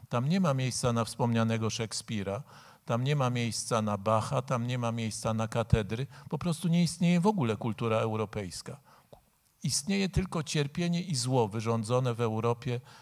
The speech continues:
przez istnienie narodów, przez podział na państwa i dopiero to, co dobre, zaczyna się na zgliszczach drugiej wojny światowej.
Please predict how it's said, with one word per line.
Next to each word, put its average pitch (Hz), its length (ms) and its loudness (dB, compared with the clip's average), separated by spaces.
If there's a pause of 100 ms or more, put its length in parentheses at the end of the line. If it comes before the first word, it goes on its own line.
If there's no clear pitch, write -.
(100)
przez 135 240 -2
istnienie 123 480 0
narodów, 117 680 0 (300)
przez - 440 -2 (680)
podział 113 380 4
na 113 140 2
państwa 117 760 0 (400)
i 151 80 -2
dopiero 147 400 2
to, 160 160 2
co 147 160 2
dobre, 131 340 4
zaczyna 123 500 2
się 135 180 -2
na 127 340 2
zgliszczach 117 640 0
drugiej 113 340 0
wojny 101 300 0
światowej. 123 680 -10